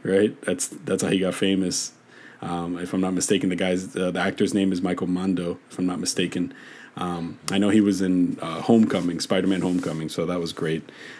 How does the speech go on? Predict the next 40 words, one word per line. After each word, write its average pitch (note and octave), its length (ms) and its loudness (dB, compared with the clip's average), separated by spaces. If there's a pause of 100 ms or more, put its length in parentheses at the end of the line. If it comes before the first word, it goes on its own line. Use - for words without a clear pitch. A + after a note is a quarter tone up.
(140)
uh, E2 160 -8
to - 100 -8
see G2+ 200 2
him F#2 180 -2
there. F2+ 300 2
But F#2 260 -2 (1120)
it's A2 240 2
one A#2 160 8
of D3+ 60 8
those C3 220 6
things A2 380 6
that F2+ 300 0 (1400)
I C3 120 4
loved C3 440 6
everything B2+ 320 6
about A2 300 4
it. F#2+ 120 0
I G2 60 2
loved G2+ 480 2 (560)
being G#2 240 6
chased G#2 380 4
by G2+ 200 2
cassowaries, F2 840 -2 (160)
which F#2+ 220 -4
I'm F2+ 120 0
very F#2+ 200 4
scared B2+ 320 4
of. D#2+ 340 -8
Those G2+ 240 2
things G#2+ 260 4
come G#2 140 2
out G2+ 100 4
of F#2+ 80 2
the G2 60 2
bushes G2+ 420 4
like F#2 220 0
you F#2+ 100 2
owe G2+ 160 6
them G2+ 160 6
money, A2 360 6